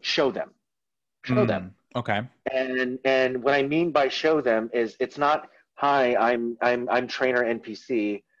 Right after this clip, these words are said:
Speaker 1: I'm here to, to show your tutorial on how to play D and D."
Speaker 2: Yeah.
Speaker 1: It's, it's the minute they walk out of the building, you know, it, it's like saying you, you scan the area and you see a, a character,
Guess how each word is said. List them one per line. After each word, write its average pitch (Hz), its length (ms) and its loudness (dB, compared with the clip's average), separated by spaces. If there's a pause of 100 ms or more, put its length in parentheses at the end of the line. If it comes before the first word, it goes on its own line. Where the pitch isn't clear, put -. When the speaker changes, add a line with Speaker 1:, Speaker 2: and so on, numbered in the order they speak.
(120)
Speaker 1:
I'm 110 160 0
here 117 200 2
to, 110 220 2
to 107 160 -6
show 123 160 0
your 113 160 0
tutorial 113 420 0
on 98 60 -2
how 104 120 -2
to 107 60 0
play 104 240 -2
D 98 160 -8
and 90 120 -10
D." 82 260 -12 (240)
Speaker 2:
Yeah. 117 220 4
Speaker 1:
It's, - 400 -2 (500)
it's - 460 -2
the 117 200 -2
minute 156 280 2
they 160 100 4
walk 135 320 2
out 135 100 2
of 120 100 2
the 107 60 0
building, 101 560 0
you 135 140 -2
know, 131 160 4
it, 120 180 4
it's 135 140 0
like 135 140 0
saying 123 440 0
you, 131 280 -2
you 131 100 -6
scan 143 380 0
the 117 100 2
area 87 320 0 (500)
and 113 460 2
you 120 80 -2
see 117 600 -2
a, 101 240 2
a 101 40 0
character, 85 540 -6